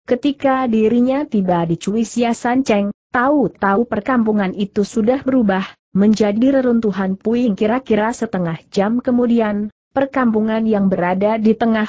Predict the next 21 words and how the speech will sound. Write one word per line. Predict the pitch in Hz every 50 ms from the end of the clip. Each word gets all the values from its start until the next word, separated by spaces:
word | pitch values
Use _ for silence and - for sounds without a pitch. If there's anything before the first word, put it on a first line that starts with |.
| - -
hutan | 208 202 - 220 208 208
bambu | 202 190 190 190 190 214 220 233 - -
itu | 208 208 - 262
sudah | 277 269 - 262 233 208 180 170
kelihatan | - - 190 180 170 170 170 175 165 - - 202 208 214 226 214
dari | 180 170 165 165 165
jauh. | 160 - 196 190 190 208 247 269 269 _ _ _ -
Melihat | 208 190 190 185 170 165
perkampungan | - - 214 208 - 254 240 220 220 214 208 196 185
itu | - 185 202 202 - 302 285 285
masih | 269 - 220 - - 262 262 -
menghijau | - 240 233 226 196 233 240 208 214 247 247 262 277 277 277
permai | 196 196 196 185 196 208
tanpa | 202 - 339 202 185 - 277 269 277 269
kurang | - - 254 254 240 185 185 -
apapun, | 190 190 - 202 180 180 - 185 180 180 180
Kia | - - 202 196 190
Meng | 185 180 175 180
menghela | 185 185 175 180 190 220 226 220 208 214
napas | 214 214 220 220 294 285 277 -
lega. | 262 247 220 196 190 160 156 -